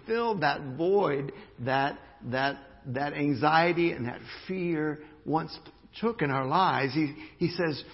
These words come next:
"Replace that fear with faith. Trust. Trust in God." "When I am afraid,"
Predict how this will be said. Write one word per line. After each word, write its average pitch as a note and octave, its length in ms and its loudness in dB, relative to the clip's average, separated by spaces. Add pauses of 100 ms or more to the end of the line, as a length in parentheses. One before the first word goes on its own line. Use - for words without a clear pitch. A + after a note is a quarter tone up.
(300)
"Replace F#3 680 2 (140)
that D3+ 200 -8 (180)
fear D#3+ 360 -2
with C3+ 220 -4
faith. D#3 300 -6 (520)
Trust. F#3+ 560 -2 (1000)
Trust - 680 -4
in D#3+ 180 -4
God." C#3 300 -10 (1300)
"When F#3 220 4
I A3 300 2
am F3 240 -2
afraid," G3+ 760 -2